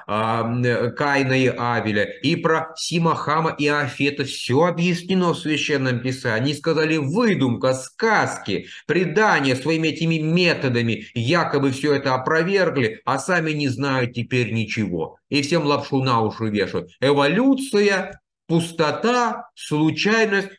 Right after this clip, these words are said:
само по себе. И поклоняются вот этим своим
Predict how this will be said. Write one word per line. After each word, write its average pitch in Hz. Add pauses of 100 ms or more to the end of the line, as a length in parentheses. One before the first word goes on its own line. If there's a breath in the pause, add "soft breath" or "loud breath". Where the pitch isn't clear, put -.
само 180
по 165
себе. 101 (220)
И 180
поклоняются 180
вот 143
этим 143
своим 127